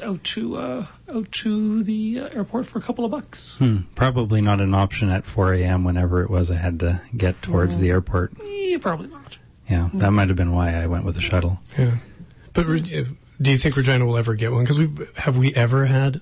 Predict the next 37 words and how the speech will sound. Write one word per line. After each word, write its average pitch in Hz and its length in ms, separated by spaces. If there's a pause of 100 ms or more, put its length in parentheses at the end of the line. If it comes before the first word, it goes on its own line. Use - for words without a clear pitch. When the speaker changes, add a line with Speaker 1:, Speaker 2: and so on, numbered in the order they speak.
(120)
Speaker 3:
a, 127 260
a 123 40
bus 117 320
to 139 100
the 117 100
airport? 120 360 (140)
Speaker 2:
Oh, 110 80
actually, 107 320
we 95 120
did. 95 260
I 101 120
just 104 220
Speaker 3:
No. 113 60
Speaker 2:
learned 107 200
that 98 180
yesterday. 95 580
Speaker 3:
No. 127 380 (300)
Speaker 2:
Yeah. 95 360
In, 120 80
in 165 140 (140)
Speaker 1:
Mm-hmm. 110 60
Speaker 2:
nineteen 113 400
forty-seven, 95 920 (220)
uh, 90 380
according 95 440
to 98 120
a 90 60
map 92 340
shared 92 260
by 92 160
the 87 100
city 98 300
the 92 140
other 90 180
day 87 140
on 87 140
Twitter, 90 420